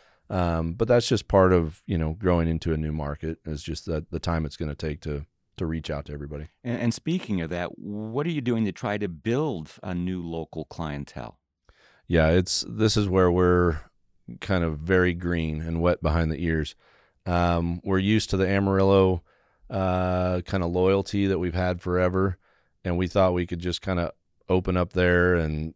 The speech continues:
Speaker 1: you know, tell all the Amarillo people that we're finally open, and they would go and spread the word for us and all that kind of stuff. And, uh, that hasn't happened as, as quickly as I was thinking it would. Um, so we are doing some, uh, outreach via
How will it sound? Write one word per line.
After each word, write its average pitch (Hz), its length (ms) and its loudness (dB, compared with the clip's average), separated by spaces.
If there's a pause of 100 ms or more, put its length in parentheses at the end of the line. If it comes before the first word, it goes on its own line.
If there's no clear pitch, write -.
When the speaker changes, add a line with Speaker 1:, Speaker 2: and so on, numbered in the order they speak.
Speaker 1:
you 117 160 -8
know, 73 220 -6 (220)
tell 98 200 4
all 95 160 4
the 90 140 0
Amarillo 92 440 2
people 92 360 -2
that 82 120 0
we're 85 120 -4
finally 90 400 -2
open, 92 300 0
and 80 120 -4
they 90 140 -4
would 87 160 -6
go 90 260 0
and 85 120 -4
spread 95 280 0
the 87 80 0
word 87 300 0
for 90 240 2
us 85 140 -2
and 87 100 -2
all 85 80 0
that 85 120 -4
kind 85 140 -4
of 76 80 -4
stuff. 87 320 -2
And, 80 200 -4 (520)
uh, 90 300 2
that 101 180 4
hasn't 117 300 4
happened 107 340 0
as, 95 280 -2 (100)
as 92 260 -4 (100)
quickly 101 360 2
as 92 120 2
I 95 180 4
was 90 500 -2
thinking 107 300 -2
it 95 100 -4
would. 95 420 2 (540)
Um, 87 340 2
so - 140 2
we 98 160 6
are 98 160 6
doing 98 340 4
some, 90 540 0 (100)
uh, 82 300 -2
outreach 92 500 2
via 87 560 2